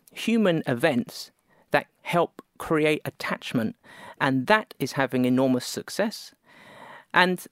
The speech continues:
that's one of the ways that the transition that we said earlier from World Economic Forum, that thirty percent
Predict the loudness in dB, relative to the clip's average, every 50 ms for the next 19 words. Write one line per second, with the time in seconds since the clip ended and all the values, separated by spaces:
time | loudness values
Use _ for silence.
0 | _ _ _ -2 2 2 2 2 0 0 2 4 4 4 4 2 0 0 2 4
1 | 6 6 6 6 4 2 0 -4 -10 -16 -18 _ _ _ _ _ _ _ _ _
2 | 0 0 0 2 2 0 2 2 0 -2 -2 0 2 2 2 2 2 2 0 0
3 | 0 0 0 0 -2 -4 -8 _ _ _ _ _ _ _ _ _ _ _ -14 -6
4 | -4 -4 -4 -2 -2 0 2 4 4 4 4 4 2 2 0 0 2 2 2 2
5 | 2 0 0 0 0 0 -2 -4 -2 0 2 2 4 4 2 2 2 0 0 -2
6 | _ 2 2 2 4 2 -2 -4 -2 -6 -2 0 0 0 0 -2